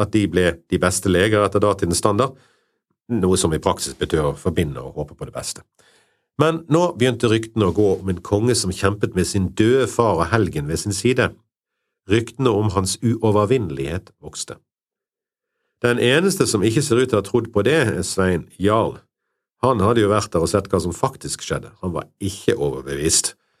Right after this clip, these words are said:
Vinteren, vinteren etter får han utropt seg selv til konge over Danmark. Det er jammen en underlig vending, etter at Magnus har vunnet over, ja, venderne og reddet Danmark. Men them's the breaks, som Boris Johnson sa, og som en Churchill etter krigen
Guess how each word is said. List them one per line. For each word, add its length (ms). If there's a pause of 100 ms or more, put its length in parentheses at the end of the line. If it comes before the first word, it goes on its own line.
(360)
Vinteren, 520
vinteren 380
etter 300
får 180
han 180
utropt 320
seg 120
selv 340
til 100
konge 320
over 240
Danmark. 400 (720)
Det 180 (120)
er 180
jammen 240
en 160
underlig 320
vending, 300 (420)
etter 300
at 100
Magnus 320
har 80
vunnet 240
over, 360
ja, 200
venderne 560 (400)
og 80
reddet 360
Danmark. 500 (500)
Men 160
them's 320
the 40
breaks, 440
som 280
Boris 280
Johnson 320
sa, 220 (260)
og 80
som 160
en 80
Churchill 380
etter 180
krigen 400